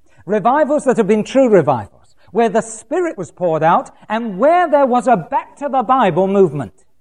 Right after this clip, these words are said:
And do you know what you find? You find the effects of that revival lasting for centuries after the revival. You know the example that I'm going to quote tonight,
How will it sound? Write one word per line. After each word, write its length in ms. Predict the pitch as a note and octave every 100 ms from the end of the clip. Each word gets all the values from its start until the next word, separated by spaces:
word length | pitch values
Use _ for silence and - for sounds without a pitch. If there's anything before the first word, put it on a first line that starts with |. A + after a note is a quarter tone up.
| _ -
And 120 | E3+
do 80 | E3
you 80 | F4+
know 120 | F4
what 200 | C#4 -
you 80 | C4
find? 360 | B3+ B3 C#4 - -
You 120 | F#3+ F#3
find 360 | B3+ C#4+ C#4+
the 60 | A3+
effects 400 | F3+ D#4 - C4
of 80 | F#3
that 180 | F3+
revival 640 | F3+ D3 G3+ G#3+ G#3+ A3 -
lasting 480 | G#3+ A3 - E3 D3
for 120 | E3
centuries 800 | - - D#4 - F3 F#2 - - _ -
after 400 | G#3 - D3+ D3
the 140 | D3+
revival. 520 | E3 D3+ C#3+ A#2+ G2 _ _ _ _ _ _ -
You 100 | E4
know 160 | B3 E3+
the 80 | C#3+
example 420 | A#2 C#3+ A#2+ B2+
that 120 | C#3+
I'm 160 | E3 D3
going 120 | D3+
to 40 |
quote 240 | - D3+ -
tonight, 300 | D#3+ F#3